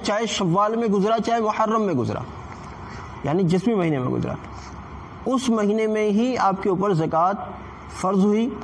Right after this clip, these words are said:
اور اس مہینے میں آپ کو زکوٰۃ دینی ہے۔ رمضان شریف میں جو زکوٰۃ دی جاتی ہے، یہ ایک رواج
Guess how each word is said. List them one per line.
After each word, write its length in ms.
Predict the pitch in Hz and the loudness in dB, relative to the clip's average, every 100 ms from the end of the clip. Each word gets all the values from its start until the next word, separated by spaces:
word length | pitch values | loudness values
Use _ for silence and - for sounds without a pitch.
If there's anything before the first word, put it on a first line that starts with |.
| - - - - | -12 -14 -14 -8
اور 200 | - 175 147 - - - | 0 0 0 -6 -10 -2
اس 200 | 196 208 | -2 2
مہینے 240 | 185 165 | 2 2
میں 100 | 170 | 2
آپ 120 | 170 - | 0 0
کو 100 | 156 | 0
زکوٰۃ 360 | 117 139 170 | 0 0 2
دینی 280 | 190 196 196 | 2 2 2
ہے۔ 120 | 190 220 - - - - | 2 -2 -8 -12 -10 -2
رمضان 340 | 165 185 240 240 | 0 2 2 2
شریف 280 | 247 240 | 0 0
میں 100 | 240 | 0
جو 100 | 226 | 0
زکوٰۃ 320 | 196 160 180 175 160 | 2 0 2 2 4
دی 160 | 175 | 4
جاتی 380 | 139 139 147 147 | 2 2 2 2
ہے، 140 | 175 | 4
یہ 260 | 202 139 185 | 4 4 4
ایک 400 | 226 226 226 220 | 2 0 -2 -2
رواج 340 | 135 127 196 | 0 2 2